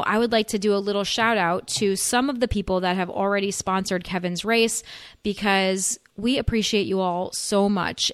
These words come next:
and it just means so much when we see your name pop up and, you know, so, some people donate ten dollars, some people donate two hundred dollars. Like, it's amazing. And it's every single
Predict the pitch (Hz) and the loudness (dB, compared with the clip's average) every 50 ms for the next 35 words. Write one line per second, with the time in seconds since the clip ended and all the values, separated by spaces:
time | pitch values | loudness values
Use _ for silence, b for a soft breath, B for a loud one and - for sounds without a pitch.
0 | _ - 190 185 185 180 180 180 180 185 185 180 185 - - 202 202 - 226 226 | _ -4 -2 -2 0 0 -2 -2 -2 -4 -6 -6 -8 -6 -4 -4 -2 0 0 0
1 | 220 - 220 214 202 196 196 196 196 - - 208 196 202 185 180 - - 208 196 | 0 0 0 0 0 2 0 0 -2 0 0 0 0 0 -2 -2 -2 -2 -2 -2
2 | 196 196 220 254 277 - - - 262 254 254 254 262 B B B B B B - | 0 0 0 0 0 0 0 0 2 2 2 2 0 B B B B B B 4
3 | 208 214 226 226 208 196 185 190 196 208 220 214 - - 196 196 202 - - - | 6 8 8 6 4 2 2 0 0 0 0 -2 -2 0 -2 -2 -2 -4 -6 -4
4 | 180 185 196 _ - - - 185 180 180 180 175 185 185 180 - - _ _ - | -2 -4 -2 _ -4 -4 -2 -4 -4 -4 -4 -4 -6 -8 -8 -10 -14 _ _ -20
5 | - 160 - 226 208 202 208 196 - _ _ _ _ - - - - 202 214 - | -20 -6 -4 -2 0 0 0 -2 -6 _ _ _ _ -12 -10 -10 -8 -6 -2 0
6 | 262 254 254 269 247 - 262 233 208 220 220 220 220 208 214 - - - 196 220 | 0 2 2 0 0 2 0 2 2 2 2 2 0 0 -2 -6 -8 -4 -2 0
7 | 233 226 226 220 226 226 226 220 214 - - 226 220 233 240 - 220 220 214 202 | 2 2 4 4 4 4 4 2 0 0 -2 -2 -2 -2 -4 -2 -2 -2 0 0
8 | 214 208 214 214 208 208 - - 269 254 226 269 262 262 208 175 110 80 - - | 0 0 0 0 -2 -2 -2 0 2 2 2 2 2 0 -2 -2 -4 -2 -4 -4
9 | 156 175 - 196 196 185 208 202 - 226 214 214 226 254 277 247 196 190 175 175 | -6 -4 -2 -4 -2 0 -2 0 0 0 2 4 4 4 4 4 2 0 0 0
10 | 175 185 B B B B B B B B - 226 220 220 214 - - 220 - - | -4 -4 B B B B B B B B 2 4 4 4 4 4 2 -2 -2 -4
11 | _ - 254 247 247 302 320 294 - 285 277 262 233 247 233 226 220 208 208 - | _ 0 0 2 4 2 2 2 2 0 0 2 4 4 4 6 6 4 2 0